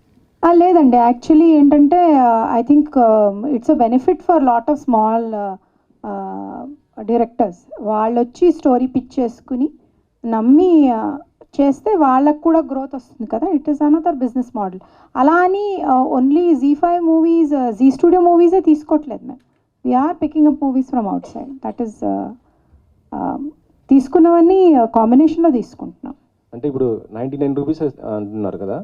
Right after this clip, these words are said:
Speaker 1: అవునండి.
Speaker 2: మరి ఇంత తక్కువ ఉన్నా కూడా ఎందుకు ఆడియన్స్ ప్రిఫర్ ఇవ్వట్లేదు మనకి? అంటే not only తెలుగు ఓటీటీస్
Speaker 1: లేదండి,
Speaker 2: ఎక్కువ.
Speaker 1: ప్రిఫర్ చేస్తున్నారు కదా. ఆ, we are in the run,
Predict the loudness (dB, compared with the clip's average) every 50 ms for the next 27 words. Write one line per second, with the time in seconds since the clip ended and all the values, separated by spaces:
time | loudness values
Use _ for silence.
0 | -10 -6 -2 -2 -2 0 0 0 2 2 2 0 -2 -4 -6 -6 -8 -8 _ -2
1 | 0 2 2 2 2 0 0 -2 -4 -4 -2 -4 -4 -4 -4 -4 -4 -2 -2 -4
2 | -4 -2 -2 -2 -2 -2 -2 -2 -2 -4 -6 -6 -8 -8 -8 -8 -8 -10 -10 -8
3 | -6 -4 -2 -2 -2 -2 -4 -6 -6 -10 -12 -12 -12 -16 -16 -18 -14 -12 -10 -10
4 | -10 -10 -10 -10 -8 -4 -4 -4 -4 -6 -8 -12 -12 -12 -10 -6 -4 -4 -2 0
5 | 0 0 0 -2 0 0 2 2 2 2 0 -2 -2 -2 -2 -2 -4 -6 -4 -2
6 | 0 2 4 4 4 4 4 4 4 2 0 -2 -4 -2 0 0 0 0 -2 -2
7 | 0 2 2 2 0 0 0 0 0 0 0 -2 -6 -6 -6 -8 _ _ _ _
8 | _ -20 -20 _ _ _ _ _ -12 -8 -6 -6 -4 -2 0 2 2 4 4 4
9 | 4 4 4 4 2 0 -2 -4 -4